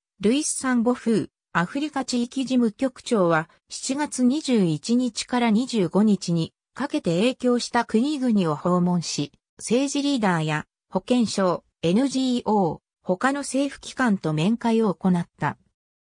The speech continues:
彼は文化的慣習を尊重しながら行動の変化を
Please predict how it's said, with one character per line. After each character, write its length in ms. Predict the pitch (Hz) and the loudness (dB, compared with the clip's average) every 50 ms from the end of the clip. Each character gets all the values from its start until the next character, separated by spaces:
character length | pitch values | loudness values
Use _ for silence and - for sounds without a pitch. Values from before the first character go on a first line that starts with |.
| _ _ | _ _
彼 260 | - - 294 294 262 208 | -6 -4 -2 0 2 2
は 220 | 196 185 190 - _ _ _ _ | 2 2 0 -2 _ _ _ _
文 200 | - 165 220 302 | -2 0 0 0
化 160 | - - 294 - | 0 -4 -4 -4
的 240 | - 277 - - | -4 -6 -8 -8
慣 240 | - - 269 269 254 | -6 -4 -4 -4 -4
習 280 | 202 - - 254 254 247 | -4 -2 -2 0 2 2
を 120 | 240 233 | 0 0
尊 260 | 226 - 254 269 254 | 0 -2 -2 -4 -4
重 220 | 214 - 269 269 269 | -4 -2 0 0 0
し 160 | 254 - 254 | -2 -2 -4
な 160 | 254 254 240 | -2 -2 0
が 100 | 233 233 | 0 2
ら 120 | 226 214 214 | 0 0 0
行 240 | - 202 247 262 | 0 0 2 2
動 180 | 240 254 247 247 | 2 2 2 2
の 100 | 226 233 | 2 0
変 220 | 196 190 240 247 | 0 -2 -2 -2
化 220 | 220 - 185 170 156 | -2 0 0 0 0
を 160 | 147 135 - | 0 -2 -4